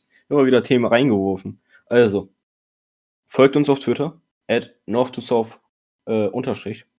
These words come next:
weil North to South vergeben war. Äh, folgt mir auf Twitter, at Julian Classic. Folgt Luca auf Twitter, at elsner unterstrich world.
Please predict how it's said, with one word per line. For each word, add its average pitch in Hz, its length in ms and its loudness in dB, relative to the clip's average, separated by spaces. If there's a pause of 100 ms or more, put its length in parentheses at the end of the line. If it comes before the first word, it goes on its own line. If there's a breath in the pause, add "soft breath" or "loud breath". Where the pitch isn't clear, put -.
weil - 180 -12
North - 200 -14
to 101 80 -10
South 95 200 -10
vergeben 95 300 -10
war. - 140 -12 (2000 loud breath)
Äh, 107 800 0 (800)
folgt 127 240 -2
mir 143 140 4
auf 156 80 0
Twitter, 165 440 -6
at 110 140 -6
Julian 120 240 -4
Classic. 127 420 -2 (220)
Folgt 117 520 -2
Luca 110 360 -2
auf 107 180 2
Twitter, 113 460 -6
at - 240 -6
elsner 120 440 -2
unterstrich 107 420 -8
world. 110 360 -6